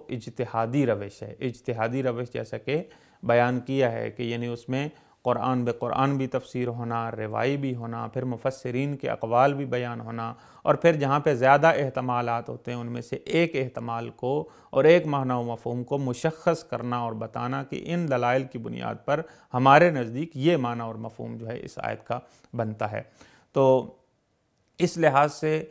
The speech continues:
تفسیر الميزان ایک بہترین اجتہادی تفسیر ہے جس میں فلسفی، اجتماعی، علمی، عرفانی اور کلامی، آ،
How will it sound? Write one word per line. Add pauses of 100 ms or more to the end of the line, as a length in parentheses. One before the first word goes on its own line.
(220)
تفسیر
الميزان
ایک
بہترین (140)
اجتہادی (280)
تفسیر
ہے
جس
میں (280)
فلسفی،
اجتماعی، (100)
علمی، (460)
عرفانی
اور
کلامی، (320)
آ،